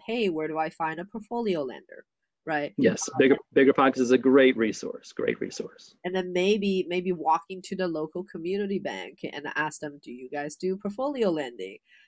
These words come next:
Speaker 1: Uh, that's kind of more of a cold calling
Speaker 2: Mm-hmm.
Speaker 1: almost, but hey, if you don't have any other resources, this is probably a good place to maybe start. Um,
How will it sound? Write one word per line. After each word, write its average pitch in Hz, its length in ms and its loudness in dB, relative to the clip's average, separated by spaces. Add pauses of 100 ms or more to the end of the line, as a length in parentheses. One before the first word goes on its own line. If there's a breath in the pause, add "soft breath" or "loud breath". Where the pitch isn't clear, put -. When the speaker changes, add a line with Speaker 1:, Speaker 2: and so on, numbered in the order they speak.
(100)
Speaker 1:
Uh, 160 140 2
that's 196 220 2
kind 214 160 0
of 196 80 2
more 185 240 2
of 165 200 2
a 151 60 -4
cold 196 260 0
calling 156 460 -2
Speaker 2:
Mm-hmm. 170 120 -6
Speaker 1:
almost, 156 460 -8
but 160 160 -4
hey, 156 240 -4
if 151 120 -8
you 165 60 -4
don't 160 160 -6
have 160 120 -2
any 160 220 -10
other 147 140 -6
resources, 160 640 -4
this 147 140 -8
is - 120 -18
probably 147 280 -6
a 143 80 -8
good 151 200 -10
place - 260 -12
to 147 140 -16
maybe 139 220 -14
start. 127 480 -8 (500)
Um, 160 100 4